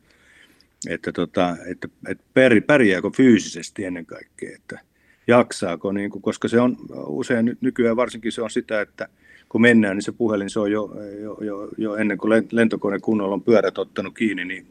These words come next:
se alkaa siitä ja sit se loppuu siihen, kun taas kone nousee, että tota, että se on, se on semmoista, ö, ku-, kellon ympäri duunia, sitten tulee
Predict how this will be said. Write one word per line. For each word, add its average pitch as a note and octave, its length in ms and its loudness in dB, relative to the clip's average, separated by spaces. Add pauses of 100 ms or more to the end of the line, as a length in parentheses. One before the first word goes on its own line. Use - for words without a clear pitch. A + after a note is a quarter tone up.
(100)
se - 80 -4
alkaa A2 400 4
siitä A2 340 2
ja F#2+ 100 -6
sit - 160 -14
se - 120 -10
loppuu G2+ 360 -6
siihen, G2+ 260 -4
kun - 240 -12
taas - 320 -12 (360)
kone G#2 220 2
nousee, F#2+ 500 -2
että - 200 -14
tota, - 320 -12 (960)
että F#2+ 160 -6
se - 80 2
on, G#2 240 2 (140)
se G#2+ 60 -2
on G2+ 120 -2
semmoista, A2 340 0
ö, G#2 440 0
ku-, - 160 -10 (120)
kellon A2 280 4
ympäri F2+ 380 0 (300)
duunia, F#2 340 0
sitten - 380 -12
tulee F2 280 -8